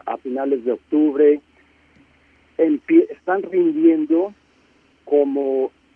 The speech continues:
se esperaba de ellos. Ambos, hay que recordar, fueron primeras selecciones. Y ahora este equipo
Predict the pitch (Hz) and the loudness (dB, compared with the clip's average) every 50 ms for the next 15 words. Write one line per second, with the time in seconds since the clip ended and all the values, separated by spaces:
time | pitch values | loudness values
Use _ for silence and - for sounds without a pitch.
0 | _ - 151 - _ - 143 139 147 151 160 165 151 156 160 160 151 131 117 - | _ -10 -10 -8 _ -4 -2 0 2 2 2 2 0 2 2 0 0 -2 -4 -8
1 | - 110 139 143 147 160 156 - 143 127 - 156 131 135 - - 117 120 127 120 | -8 -10 -8 -6 -6 -8 -8 -8 -8 -8 -8 -8 -10 -10 -8 -6 -4 -2 -4 -4
2 | - - 139 135 139 127 - 123 123 117 131 131 131 - - 131 113 107 - - | -4 -6 -4 -4 -4 -6 -4 -4 -4 -2 -2 -4 -4 -4 -4 -4 -4 -4 -4 -4
3 | 123 107 113 135 143 _ _ _ _ _ _ _ _ _ _ _ - - 147 151 | -4 -2 -2 -6 -10 _ _ _ _ _ _ _ _ _ _ _ -4 2 4 4
4 | 151 147 143 139 139 160 175 220 214 - - 220 214 - 196 185 - - 247 - | 6 4 4 2 0 -2 -2 -4 -6 -6 -6 -8 -6 -6 -10 -10 -4 -2 -2 -2